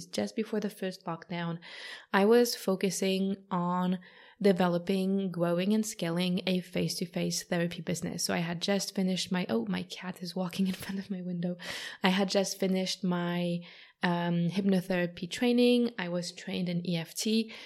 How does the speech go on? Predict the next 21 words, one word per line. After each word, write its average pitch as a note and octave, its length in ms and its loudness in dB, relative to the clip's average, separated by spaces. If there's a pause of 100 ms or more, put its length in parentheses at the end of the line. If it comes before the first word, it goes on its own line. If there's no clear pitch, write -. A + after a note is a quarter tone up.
(300)
I F#3+ 220 4
was F3+ 340 2
on F3 200 0
fire. G#3+ 640 2
I F#3 60 0
had F3 200 -2
healed G3+ 320 -2
myself F3+ 600 0
from A3+ 320 0
depression F#3 720 0 (440)
with G#3+ 340 6
E G3+ 100 2
F F#3 220 0
T F3+ 240 0
'cause F3 160 -2
I F3 60 -2
hadn't E3+ 320 0
discovered E3+ 480 -2
hypnotherapy E3+ 640 -6
back D#3+ 280 -8
then. F#3+ 300 0